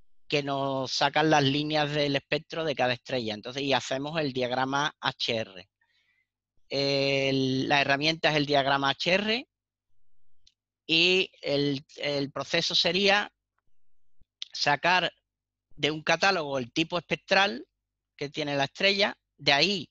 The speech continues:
sacar una relación con la temperatura. La temperatura también nos da magnitud absoluta y teniendo en este catálogo magnitudes aparentes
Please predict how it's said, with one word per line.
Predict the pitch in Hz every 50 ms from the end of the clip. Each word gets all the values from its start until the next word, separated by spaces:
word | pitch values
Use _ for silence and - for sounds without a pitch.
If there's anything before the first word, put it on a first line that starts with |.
| _ _
sacar | - - 143 139 - 156 156 151
una | 151 156 151 151
relación | 151 156 156 151 147 - - 180 180 160
con | - 127 127
la | 135 135
temperatura. | - 139 139 - 156 156 160 165 165 - 190 185 185 196 220 - _ _ _ _ _ _ _ _ _ _ _ _ _
La | - 160 156
temperatura | 151 160 151 143 - - 151 151 147 147 180 196 196 175 156
también | - - 143 147 160 170 170
nos | 170 160 147 147 160
da | 185 185 180
magnitud | 160 143 139 135 131 135 135 139 170 180
absoluta | 175 - - 180 185 202 208 175 - 170 180 185 - _ _ _ _ - - - _ _ _ _ _ _ _ _ _ _ _ _ _ _
y | 156 170 208 208 165 - - _ _ _ _ _ _ - - -
teniendo | 151 143 143 147 156 156 156 151 156 156 156 151 - - _
en | - 156 156 156
este | 165 - - - 160
catálogo | - 151 151 151 156 160 165 156 131 123 127 127 127 - _ _ _ _ _ _ _ _ _ _ _ _ _ _ _ _ _ _ _ _ _ _ _ _ _ _ _
magnitudes | 131 127 123 123 120 113 - 143 147 151 160
aparentes | 160 160 160 160 165 170 165 165 - 123 196 -